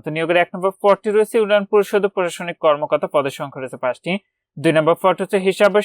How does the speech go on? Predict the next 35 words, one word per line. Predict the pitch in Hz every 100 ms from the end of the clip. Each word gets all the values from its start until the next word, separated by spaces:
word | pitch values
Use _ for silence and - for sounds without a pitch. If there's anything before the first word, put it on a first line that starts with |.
| -
সহকারী | 208 208 202 214
কাম | 202 190
কম্পিউটার | 160 151 165 156
অপারেটর, | 160 156 185
পদের | 147 135 147
সংখ্যা | 131 127
রয়েছে | 127 - 202 - _ _ -
দুইটি। | 139 175 - 117 _ _ _
তো | 180
এটির | 175 170
আবেদনটি | 170 202 208 202 175
ইতিমধ্যে | 208 208 185 214 196
পঁচিশে | 185 202 233 208
মে | 202
দুই | 208
হাজার | 202 202
পঁচিশ | 180 160
খ্রিস্টাব্দ | - 180 190 180
তারিখ | 175 -
সকাল | 160 147 147
নয়টা | 143 131 127
থেকে | 151 147
শুরু | 165 165
হয়েছে। | 170 185
আবেদনটি | 165 180 180
কিন্তু | 185 190
শেষ | 214 202
হচ্ছে | 214 220 202
চব্বিশে | 165 156 175 151
জুন | 160
দুই | 147 135
হাজার | 139 131
পঁচিশ | 139 135 -
খ্রিস্টাব্দ | 170 190 170 175
তারিখ | 165